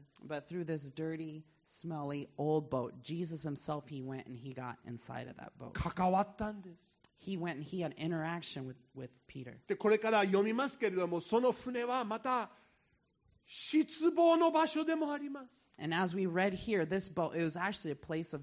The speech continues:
Speaker 2: disappointment.
Speaker 1: 夜、夜通し働いて何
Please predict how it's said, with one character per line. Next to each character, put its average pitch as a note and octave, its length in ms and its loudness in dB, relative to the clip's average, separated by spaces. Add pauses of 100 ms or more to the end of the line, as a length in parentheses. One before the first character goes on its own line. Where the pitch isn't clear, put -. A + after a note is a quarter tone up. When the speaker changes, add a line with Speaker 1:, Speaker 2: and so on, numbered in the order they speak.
(120)
Speaker 2:
disappointment. F3 760 -8 (440)
Speaker 1:
夜、 C#4 640 4 (180)
夜 C4 320 4
通 D4+ 80 6 (280)
し G4+ 100 2
働 D#4+ 420 6
い - 40 4
て E4 160 0
何 D4+ 240 4